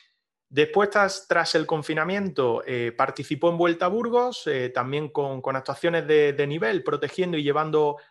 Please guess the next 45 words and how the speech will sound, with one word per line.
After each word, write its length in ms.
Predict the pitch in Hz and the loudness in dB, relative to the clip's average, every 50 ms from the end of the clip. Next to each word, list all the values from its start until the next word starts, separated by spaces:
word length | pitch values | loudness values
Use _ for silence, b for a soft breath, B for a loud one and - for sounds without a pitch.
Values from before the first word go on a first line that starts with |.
| B _ - | B _ 0
a 100 | 143 143 | 0 0
sus 220 | - - 170 170 | 0 0 -2 -2
líder-, 380 | 180 214 220 214 214 208 220 - | -2 -2 -2 -2 -2 -2 -2 -2
a 100 | - 151 | -2 -2
sus 180 | 151 - 156 151 | -2 -2 -6 -4
líderes, 360 | 160 208 214 214 208 220 214 | -4 -2 -2 0 -2 -2 -2
perdón, 460 | - 156 143 160 196 214 220 226 226 b b b b b _ - | -4 -4 -2 -2 -2 -2 -2 -4 -8 b b b b b _ -4
eh, 360 | 139 131 135 131 131 127 127 127 | -2 0 2 2 2 0 2 0
los 140 | 147 147 | 0 0
campeonatos 500 | - 170 165 156 165 180 196 190 196 190 | 0 0 0 2 0 0 0 0 0 0
nacionales 800 | 175 175 180 170 - 180 175 175 180 185 175 165 160 151 - - - | 2 0 -2 -2 0 0 0 0 0 0 0 0 -2 -2 -4 -8 -8
que 80 | - | -8
se 140 | 143 - 151 | -6 -6 -6
disputaron 460 | 151 151 151 160 147 180 175 180 170 | -6 -6 -6 -4 -2 0 0 2 0
en 100 | 165 160 | 0 -4
Jaén, 380 | 151 - 165 175 190 202 185 151 | -4 -2 0 0 0 0 0 -2
donde 180 | 135 135 135 131 | -2 -2 -2 -2
acabó 300 | 127 135 139 156 165 165 | 0 0 0 0 0 0
con 120 | 160 151 | -2 -4
una 200 | 151 156 156 151 | -2 -2 -2 -2
vigésima 480 | 143 151 147 - 160 151 - 147 143 143 | -2 -6 -6 -4 -4 -4 -4 -6 -8 -8
octava 320 | 143 - 165 165 160 151 | -6 -6 -2 -2 -2 -2
posición, 580 | 160 151 - 165 151 - - 185 196 208 214 B B B B B B B | -2 -4 -6 -6 -6 -4 -2 -2 -2 -2 -6 B B B B B B B
eh, 180 | - 139 135 131 135 | -4 -4 -2 -2 0
precisamente 680 | 143 151 147 151 170 170 190 180 175 175 165 165 160 | 0 0 0 0 -2 -2 0 0 0 0 0 0 0
de 60 | 160 | 0
esto 220 | 165 160 - 151 147 | 0 -2 -4 -6 -6
nos 160 | 143 143 - | -6 -4 -2
hablaba 480 | 135 135 147 160 160 151 131 120 117 | -2 0 2 2 2 2 2 0 0
y 60 | 117 113 | -2 -4
de 100 | 120 123 | -6 -8
esta 160 | 123 - 147 | -6 -6 -8
actuación 560 | 139 - 147 135 - 156 160 156 135 123 - _ _ _ _ _ | -6 -6 -6 -6 -4 -2 -2 -2 -4 -6 -10 _ _ _ _ _
nos 220 | 135 131 135 - 143 | -6 -4 -2 0 0
hablaba 320 | 135 139 151 160 165 160 | 0 2 2 2 2 2
en 60 | 156 | 0
una 120 | 160 160 160 | 0 -2 -4
entrevista 400 | 151 156 151 151 151 - 151 139 | -4 -4 -6 -6 -4 -6 -6 -6
que 60 | 143 | -6
le 80 | 143 | -6
hicimos 260 | 135 - 147 139 139 135 | -6 -6 -8 -8 -6 -6
para 380 | - 131 135 135 131 131 135 | -4 -4 -2 -2 -2 -2 -4
nuestras 340 | 135 135 131 - 139 135 135 | -4 -8 -6 -2 -2 0 0
redes 220 | 143 147 147 139 | 0 0 0 -2
sociales 800 | - 139 131 - - 202 214 202 175 143 131 123 - - - _ | -4 -6 -8 -4 -2 0 0 0 0 -2 -4 -6 -8 -14 -20 _